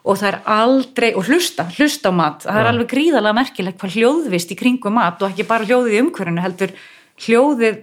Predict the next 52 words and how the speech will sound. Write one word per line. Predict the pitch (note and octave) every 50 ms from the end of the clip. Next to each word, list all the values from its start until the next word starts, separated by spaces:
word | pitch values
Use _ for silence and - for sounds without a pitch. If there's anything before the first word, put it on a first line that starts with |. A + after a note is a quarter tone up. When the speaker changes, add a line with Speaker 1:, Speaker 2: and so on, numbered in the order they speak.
| - _ _ G3
Speaker 1:
af | A3+ - D3
Speaker 2:
Inn | C3+
í | C3
Speaker 1:
matnum. | B2+ - D3+
Speaker 2:
höfðinu | D#3+ E3 D3+ C#3 C3 B2
á | A#2 A#2
þér | A#2 A#2+ A#2+
þegar | A#2 - C3+
þú | G3
Speaker 1:
Inn | A#3 - A4 G#4
í | F4+ D4 A#3+
höfðinu | G3+ A3 C#4 F#4 G4+ G#4 F4 C4
á | A#3 G#3+
þér | F#3
Speaker 2:
Já. | B2
Speaker 1:
þegar | D#3+ B3 A#3
þú | A#3
bítur | A#3+ B3+ D#4 D4+ - A#3
í | E3 D3
eitthvað | E3+ - - - - - - - - - - - _
og | - G3
uppgöta | A#3 D4 - - F4+ E4+ D4
hvað | - A#3+ - A#3+
það | C#4 F#4 F#4
hefur | D#4+ D#4+ D4+ D4 -
alveg | - D4 C#4+ -
ótrúlega | - - C#4 F4 G#4 G4+ - - D#4 D4+ C#4+ C#4+
mikið | D#4+ D#4 - C4+
að | B3+ -
segja | - E4+ E4 B3 F3 D3
og | D#3 F3
er | G#3 B3 A#3 G3
notað | F3+ F3+ G3+ B3 F4 F#3+ - - G#3 F3
í | F#3 - - G3
iðnaðinum | A#3 C#4+ F4 D#4+ A#3+ G3 F3+ F3 F3+ F3+ F3+ F3+
í | F3+
raun | F#3 F3+ F3+ F3+
og | F3+ F3
veru | F3+ F#3+
líka | G#3+ C4+ C4+ - F3+ F3
til | - F#3
að | E3+ E3+ -
fá | G#3+ A3
okkur | G#3+ F3 F3 - E3+ E3
til | - - F3
þess | D#3+ - -
að | F3
falla | - F#3 F3+ - E3+
fyrir | F3 F3 F#3
freistingum. | C#4 G4 A4+ - - - - - - - F#3
Speaker 2:
Akkurat, | E3+ D#3 D3 - - B2+ G#2+ -
þess, | - E3 F3 F3